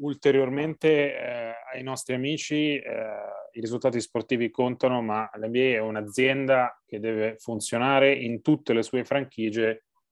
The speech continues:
altrimenti, e i Nets l'hanno visto in prima persona quando si sono trasferiti da Newark a Brooklyn, per noi è insignificante, vi assicuro che per le rispettive comunità invece è, eh, è fondamentale, ma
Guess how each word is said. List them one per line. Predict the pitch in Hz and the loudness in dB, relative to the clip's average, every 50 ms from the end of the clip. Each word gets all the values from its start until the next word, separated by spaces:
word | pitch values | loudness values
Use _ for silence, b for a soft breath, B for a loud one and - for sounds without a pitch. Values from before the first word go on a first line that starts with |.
| _ _ _ - | _ _ _ 0
altrimenti, | 131 135 147 - - 143 143 151 147 131 123 - - 113 107 113 | 2 2 2 2 2 2 4 4 2 0 0 -4 -6 -6 -6 -4
e | 113 117 | -4 -4
i | |
Nets | 123 131 131 - - | -2 -2 -2 -2 0
l'hanno | 117 113 117 120 | 0 0 0 0
visto | 120 127 117 - - | 0 0 0 0 -2
in | 117 110 | -2 0
prima | - 127 127 123 110 | 2 2 2 0 0
persona | 120 117 113 - - 139 131 120 113 107 101 101 - - _ | -2 -2 -4 0 2 2 4 4 2 0 -4 -6 -8 -10 _
quando | 110 110 113 107 | -6 -4 -4 -4
si | 104 113 | -4 -6
sono | - - 120 113 | -6 -6 -4 -2
trasferiti | - 117 104 - - 120 127 123 - 110 | 0 -2 -2 0 0 2 2 2 2 2
da | 98 107 113 113 113 107 98 - _ _ _ _ _ _ _ _ _ _ _ | 2 4 4 6 4 4 2 -2 _ _ _ _ _ _ _ _ _ _ _
Newark | - 127 143 147 135 120 113 104 104 - - _ _ _ - | -2 2 4 4 6 4 4 0 -2 -6 -10 _ _ _ -2
a | 117 117 113 107 104 - _ _ _ | 0 2 2 0 -2 -6 _ _ _
Brooklyn, | - 113 147 156 - - 110 98 92 90 87 - - | 0 4 4 4 4 2 -2 -8 -10 -12 -16 -10 -6
per | 107 98 | -6 -2
noi | 104 117 117 110 | 0 2 4 4
è | 107 107 107 104 104 107 | 6 6 6 6 4 2
insignificante, | 113 117 110 - - 113 107 - - 127 131 127 123 110 104 - 101 | 0 -4 -6 -4 -6 -6 -4 -2 0 2 4 4 2 2 0 0 -2
vi | 98 | 0
assicuro | 101 - - - - 120 107 104 92 | -2 -4 -6 -4 0 0 2 0 0
che | - 95 | -2 -6
per | - - 104 101 95 95 92 - - | -4 -2 -2 -2 -2 -4 -8 -8 -4
le | 104 101 | -4 -2
rispettive | 101 98 - - - - - - 120 110 104 - | -2 -4 -4 -6 -8 -6 -4 -2 0 0 -2 -2
comunità | 104 104 101 101 104 101 113 110 101 98 | -6 -8 -6 -6 -2 0 2 2 2 0
invece | 98 98 98 101 95 - - 95 92 92 - | -4 -6 -6 -6 -6 -6 -6 -10 -10 -10 -6
è, | - 98 98 98 90 85 _ | -2 0 2 2 0 -2 _
eh, | 107 95 92 92 92 90 90 - _ b b b b b b b b b _ _ | -12 -12 -10 -10 -10 -12 -14 -16 _ b b b b b b b b b _ _
è | - 117 | -4 0
fondamentale, | - - 143 131 127 123 117 127 143 143 - 127 120 123 120 98 | 4 4 4 6 6 4 4 4 2 4 4 4 4 4 4 2
ma | 95 98 92 95 | -2 -4 -8 -10